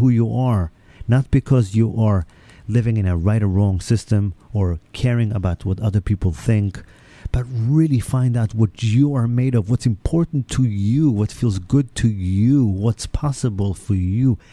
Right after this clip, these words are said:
How do you truly create your reality? How do you know what you really believe?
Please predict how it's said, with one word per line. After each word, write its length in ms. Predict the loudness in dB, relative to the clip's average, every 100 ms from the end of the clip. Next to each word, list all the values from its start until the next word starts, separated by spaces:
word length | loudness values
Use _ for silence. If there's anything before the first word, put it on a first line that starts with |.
| -20 -8
How 180 | -4
do 120 | -2 -2
you 260 | 0 0
truly 460 | -2 -4 0 0 0
create 500 | 0 2 2 2 0
your 260 | 0 0 0
reality? 520 | 0 0 -2 -4 -8 -10 -16 -4
How 180 | -2
do 160 | 0 0
you 160 | 2 2
know 520 | 2 -2 0 0 -2 -8 -20 -20 _ -2
what 220 | 0 0
you 60 | 2
really 280 | 2 2
believe? 640 | 0 0 0 0 -2 -4